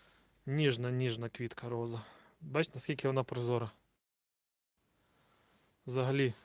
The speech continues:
не затемняє, ну, освіжає капітально. От. Такий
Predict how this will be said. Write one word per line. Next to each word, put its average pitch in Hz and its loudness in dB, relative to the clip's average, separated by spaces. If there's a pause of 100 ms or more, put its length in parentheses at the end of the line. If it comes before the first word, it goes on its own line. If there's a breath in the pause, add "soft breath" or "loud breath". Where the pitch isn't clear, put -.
(140)
не 131 -2
затемняє, 147 2
ну, 139 2 (420 loud breath)
освіжає 139 2
капітально. 113 -4 (2000 soft breath)
От. 127 -8 (720 loud breath)
Такий - -10